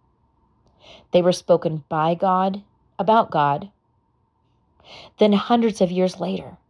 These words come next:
Jesus himself, God in human flesh, boldly stood up in the temple, and he spoke from these very scriptures, revealing himself as the very Messiah who had come.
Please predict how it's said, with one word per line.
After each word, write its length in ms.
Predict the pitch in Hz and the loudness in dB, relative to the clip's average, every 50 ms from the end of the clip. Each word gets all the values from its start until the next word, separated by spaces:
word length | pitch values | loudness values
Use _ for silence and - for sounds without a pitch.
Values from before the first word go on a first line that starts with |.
| _ _ _ _ _ _ _ _ _ _ _ - | _ _ _ _ _ _ _ _ _ _ _ -14
Jesus 560 | - 175 180 208 226 247 240 - 185 147 - | -8 -2 0 2 2 2 4 2 2 0 0
himself, 640 | - 185 165 - - - - 202 180 156 - - - _ _ _ _ _ _ _ _ - 170 156 | -4 -8 -8 -10 -8 -2 0 2 2 2 0 -6 -16 _ _ _ _ _ _ _ _ -14 -10 -2
God 400 | 143 196 196 202 220 240 247 247 | 2 2 4 4 4 2 0 -2
in 220 | - - 180 165 160 | -2 -4 -4 -4 -4
human 480 | 165 - - - 208 202 202 202 196 | -6 -10 -12 -6 -4 -2 0 0 -2
flesh, 500 | 196 _ - 190 180 160 - - - - - _ _ _ _ _ _ | -4 _ -2 0 0 0 -2 -4 -10 -12 -14 _ _ _ _ _ _
boldly 680 | - 151 147 143 - 208 214 233 262 262 - 262 254 220 | -12 -10 -8 -2 2 4 4 4 4 2 0 -2 -2 -2
stood 260 | - - - - 214 | -4 -8 -6 -2 2
up 180 | 214 196 196 - | 2 2 2 0
in 100 | 180 170 | -2 -4
the 60 | 165 | -4
temple, 560 | - - - 180 170 165 - 156 151 156 - _ _ _ _ _ _ _ _ - | -6 -6 -4 -4 -4 -2 -4 -4 -4 -6 -8 _ _ _ _ _ _ _ _ -6
and 100 | - 180 | -2 -2
he 60 | 185 | -2
spoke 400 | 175 - - - - 190 196 196 | -2 -4 -2 2 4 4 4 4
from 160 | - - 190 175 | 2 -2 -2 -2
these 180 | 170 156 151 | -2 -4 -6
very 380 | 156 147 143 165 170 180 185 196 | -8 -8 -2 0 0 0 0 -2
scriptures, 720 | 196 - - - 180 175 - - 160 156 151 156 - - _ _ _ _ _ _ _ _ _ _ _ _ _ - | -6 -6 -6 -4 -4 -4 -6 -6 -6 -6 -6 -6 -10 -16 _ _ _ _ _ _ _ _ _ _ _ _ _ -2
revealing 460 | 175 180 165 156 175 175 165 170 170 | 0 0 2 2 2 2 2 2 0
himself 640 | 160 165 156 151 - - - 185 160 156 - - - _ _ - | -2 -4 -4 -6 -6 -2 0 2 2 2 -2 -8 -18 _ _ -6
as 180 | - 165 156 - | -4 -4 -4 -4
the 100 | - 151 | -8 -6
very 320 | 151 165 165 165 170 165 | -4 -2 -2 0 0 -2
Messiah 640 | 160 156 151 - - 160 156 156 151 147 147 143 - _ _ _ _ _ _ _ _ _ _ _ _ _ _ _ _ | -2 -4 -6 -6 -2 -2 0 0 0 -2 -2 -6 -8 _ _ _ _ _ _ _ _ _ _ _ _ _ _ _ _
who 140 | - 160 143 | -4 -2 -2
had 180 | 139 135 - | -2 -2 -4
come. 340 | - - 147 139 139 147 - | -6 -8 -6 -6 -6 -8 -14